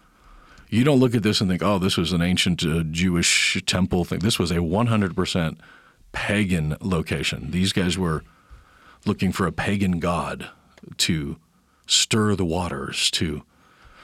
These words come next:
there's actually not even, uh, to my knowledge, there's not even any proof that anyone was actually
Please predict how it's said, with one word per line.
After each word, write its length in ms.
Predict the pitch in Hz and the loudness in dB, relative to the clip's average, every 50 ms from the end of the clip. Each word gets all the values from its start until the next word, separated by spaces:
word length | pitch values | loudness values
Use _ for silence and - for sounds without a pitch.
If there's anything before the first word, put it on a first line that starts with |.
| - - - _ | -20 -20 -4 _
there's 180 | 120 123 113 165 | 2 2 4 4
actually 240 | 196 208 - - | 4 4 4 4
not 200 | 160 127 110 107 | 4 4 4 4
even, 300 | 113 107 92 101 95 87 - | 2 2 4 2 2 2 0
uh, 380 | 98 101 85 85 98 78 69 | -2 -2 0 -2 -2 -4 -4
to 120 | - - 117 | -2 0 2
my 220 | 104 113 151 190 | 4 4 6 6
knowledge, 440 | 185 135 131 156 165 - 90 82 82 | 6 6 6 4 4 4 2 0 0
there's 160 | 101 98 - | 0 0 2
not 180 | 113 127 151 175 | 2 2 2 2
even 180 | 143 104 101 | 2 2 2
any 160 | 98 92 87 80 | 2 2 0 -2
proof 320 | - - - 139 131 - | -2 -2 0 0 0 0
that 160 | - 90 - - | -2 -2 0 0
anyone 360 | 107 131 135 107 95 95 92 | 2 2 4 4 2 2 2
was 120 | 85 80 - - - | 0 -2 -4 -6 -4
actually 500 | 87 101 - - - 87 82 73 76 | -4 -2 -2 -2 -2 -2 -4 -4 -6